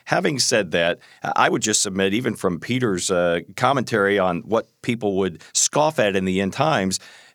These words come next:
the people who recognize that the world has continued,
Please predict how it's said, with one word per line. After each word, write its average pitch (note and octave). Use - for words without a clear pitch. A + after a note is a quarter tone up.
the G2+
people F3
who B2+
recognize G#2
that G2
the F#2+
world A2+
has G2
continued, G#2